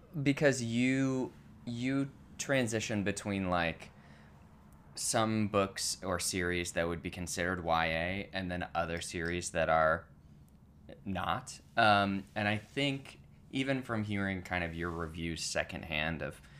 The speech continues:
different series that you read, like, it's almost, I don't know, it's, it, it, for the Y A novels, it almost seems like there's an element missing.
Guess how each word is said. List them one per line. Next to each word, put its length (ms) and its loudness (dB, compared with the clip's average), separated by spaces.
different 320 -2
series 340 -2
that 120 -2
you 160 -4
read, 500 -2
like, 300 0
it's 260 0
almost, 720 0
I 120 0
don't 140 0
know, 220 0
it's, 400 -6
it, 140 -12
it, 180 -10
for 260 -2
the 120 0
Y 300 6
A 180 0
novels, 520 0
it 200 -2
almost 440 0
seems 280 -2
like 180 0
there's 220 -2
an 100 -4
element 440 -4
missing. 540 -8